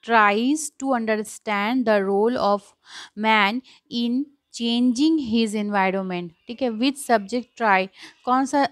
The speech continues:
सब्जेक्ट है, कौन सा विषय है जो कोशिश करता है क्या, म, आदमी का जो भूमिका है उसको चेंजिंग करने का, उसके एनवायरनमेंट के साथ? ज्योग्राफी, बायोलॉजी, पॉलिटिकल साइंस and हिस्ट्री।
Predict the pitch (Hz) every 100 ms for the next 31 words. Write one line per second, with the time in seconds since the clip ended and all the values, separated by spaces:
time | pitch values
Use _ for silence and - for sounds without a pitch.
0 | 233 240 190 190 247 262 - 208 208 226
1 | - - - 240 240 294 240 220 - 247
2 | 233 208 196 - 214 190 262 262 - 220
3 | 220 254 - 226 202 202 196 196 233 202
4 | 185 - - - 214 214 214 220 214 220
5 | - 208 196 233 247 247 254 247 240 208
6 | 254 254 - 196 190 220 220 247 240 208
7 | 175 - - - 254 247 226 226 247 254
8 | - 196 208 208 208 202 - 220 208 196
9 | 202 196 190 190 190 180 175 202 214 220
10 | 220 277 202 185 190 196 233 220 285 -
11 | 175 175 - 247 - 285 302 294 277 -
12 | - 190